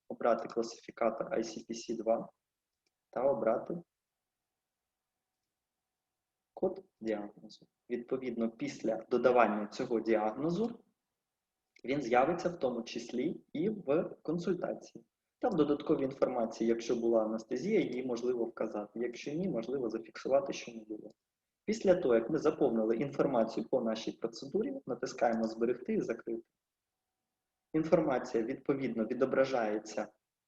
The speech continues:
в консультації блоки процедури та звертаю вашу увагу, що дана інформація відображається в тому числі про діагноз, ускладнення, яке ми вказали в процедурах, воно додалось в тому числі в діагноз консультації.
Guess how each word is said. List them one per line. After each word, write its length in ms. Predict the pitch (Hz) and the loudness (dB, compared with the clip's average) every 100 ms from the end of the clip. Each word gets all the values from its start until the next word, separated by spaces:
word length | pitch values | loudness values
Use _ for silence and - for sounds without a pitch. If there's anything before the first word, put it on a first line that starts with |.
| _ | _
в 80 | _ | _
консультації 840 | 160 151 - 156 156 117 - - 117 | 2 2 2 2 6 4 4 0 0
блоки 380 | 127 139 113 110 | 4 2 2 0
процедури 760 | 147 147 - 123 113 113 139 - _ _ | -2 -2 -4 -2 -2 -2 -4 -6 _ _
та 100 | 147 | -2
звертаю 540 | 131 139 135 135 117 113 | 0 -2 0 4 6 8
вашу 360 | 110 - 113 | 6 6 0
увагу, 500 | 107 107 113 170 - - | 2 0 0 -2 -6 -6
що 180 | - | 2
дана 300 | 127 131 120 | 6 6 4
інформація 920 | 110 113 - 107 107 113 - 180 190 - _ - | 0 0 -2 -2 -2 -6 -6 -4 -4 -8 _ -4
відображається 1160 | 131 139 120 117 113 110 107 117 147 - 196 - _ _ _ | 0 2 2 2 0 0 0 0 -2 -2 -2 -4 _ _ _
в 80 | - | 0
тому 380 | 156 131 117 107 | 4 6 4 -2
числі 640 | - 117 - - 135 208 - _ _ _ _ _ _ _ _ - | -6 -6 -8 -6 -4 -6 -10 _ _ _ _ _ _ _ _ 4
про 220 | 151 139 | 6 6
діагноз, 720 | 135 123 110 110 135 180 - - | 6 4 4 2 0 -2 -4 -4
ускладнення, 720 | 151 - 131 110 120 143 151 | -4 -2 2 4 2 -2 -2
яке 220 | 147 139 | -2 0
ми 100 | 165 | 0
вказали 440 | 170 120 120 123 | 0 0 0 0
в 60 | 123 | -2
процедурах, 720 | - 123 - 117 120 - - | -6 -12 -12 -6 0 0 0
воно 220 | 131 113 | -6 -4
додалось 500 | 104 104 104 123 151 | -2 -2 -2 -2 -4
в 20 | - | -2
тому 320 | 127 120 113 | -2 -4 -8
числі 400 | - 113 - 170 | -10 -10 -4 -2
в 80 | 139 | 0
діагноз 400 | 113 123 143 - | 0 0 -6 -8
консультації. 800 | 139 135 135 - 107 - - | -10 -10 -10 -6 -8 -8 -18